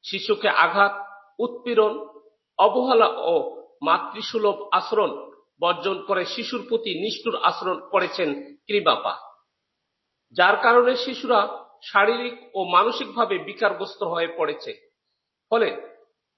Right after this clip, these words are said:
সম্প্রতি Facebook সহ বিভিন্ন সামাজিক মাধ্যমে নিন্দা, ক্ষোভ ও গভীর উদ্বেগের সৃষ্টি হয়েছে। এ অবস্থায় ওই আসামির বিরুদ্ধে আইনগত ব্যবস্থা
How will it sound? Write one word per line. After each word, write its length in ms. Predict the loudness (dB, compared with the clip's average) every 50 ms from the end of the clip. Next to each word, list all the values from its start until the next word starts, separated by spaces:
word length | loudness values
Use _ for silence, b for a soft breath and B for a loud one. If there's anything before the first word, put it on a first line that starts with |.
| _ _
সম্প্রতি 560 | 0 2 2 2 4 6 6 6 6 4 0
Facebook 480 | -2 2 4 4 4 2 0 -6 -8 -6
সহ 340 | 0 4 6 6 6 4 2
বিভিন্ন 380 | -4 -4 -4 -4 -2 -2 -2
সামাজিক 540 | -2 0 0 2 4 4 2 2 0 -2 0
মাধ্যমে 400 | 0 0 0 0 0 0 0 0
নিন্দা, 640 | 0 0 -2 -2 0 0 0 0 0 -2 -6 -12 -16 -20 -20 _
ক্ষোভ 220 | 2 6 6 6 6 4 0 0
ও 60 | 2 2 2
গভীর 340 | 2 2 -2 -2 -2 -2 -4
উদ্বেগের 400 | -4 -6 -2 -2 -2 -2 -2 -6
সৃষ্টি 380 | -8 -10 -12 -14 -14 -14 -10 -4
হয়েছে। 320 | -2 -2 -2 -2 -6 -14 -18 -20 _ _ _ _ _ _
এ 80 | 2 6
অবস্থায় 580 | 6 6 6 4 2 0 2 2 2 2 2 0 -6 -12 -16 -20 -20 _ _ _ _ _ _ _ _ _ _ _
ওই 160 | -2 -2 0 2
আসামির 500 | 2 2 2 2 0 0 0 0 -2 -2
বিরুদ্ধে 340 | 0 0 0 0 0 -2
আইনগত 560 | -2 0 2 2 2 2 2 2 2 2 2 0
ব্যবস্থা 680 | 0 2 0 0 0 -4 -2 0 0 0 0 -2 -8